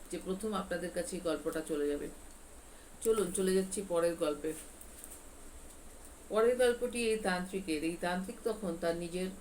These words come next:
বাড়ি টাড়ি সমস্ত কিছু বিক্রি করে ব্যারাকপুরে চলে এসছে। ব্যারাকপুরে চলে আসার পরে তান্ত্রিক এখানে এসে তন্ত্র সাধনা করেছে। তান্ত্রিক তো basically ভালো মানুষ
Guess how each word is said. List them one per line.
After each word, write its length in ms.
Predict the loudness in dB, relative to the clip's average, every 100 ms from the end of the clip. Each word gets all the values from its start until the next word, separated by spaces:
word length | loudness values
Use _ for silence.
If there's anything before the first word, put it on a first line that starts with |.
| -14 -18 -18 -20 -18 -18 -14 -8 0
বাড়ি 280 | 2 2 2
টাড়ি 260 | 2 2 -2
সমস্ত 380 | -2 -2 -2 -2
কিছু 200 | -2 -2
বিক্রি 340 | -4 -6 -6 -2
করে 300 | 0 2 0 -6 -14 -16 -16 -16 -16 -16 -18 -18 -18 -4
ব্যারাকপুরে 560 | 0 2 2 0 0 0
চলে 240 | 2 0
এসছে। 300 | 0 -4 -6 -10 -14 -18 -18 -18 -16 -18 -16 -18 -16 -18 -18 -18 -18 -18 -18 -16 -16 0
ব্যারাকপুরে 520 | 4 4 4 0 0
চলে 240 | 2 4 4
আসার 300 | 2 0 0
পরে 300 | 4 4 2 -4 -14 -16 -16 -16 -16 -8 0
তান্ত্রিক 380 | 2 2 -2 -8 -8
এখানে 320 | -6 -2 -2
এসে 220 | 0 0 0
তন্ত্র 320 | -2 0 -2 -2
সাধনা 300 | -2 -2 0
করেছে। 340 | 0 0 -2
তান্ত্রিক 360 | -4 -2 -4 -4
তো 60 | -4
basically 520 | -4 -4 -2 -2 -2
ভালো 260 | -4 -2 -2
মানুষ 280 | 0 -2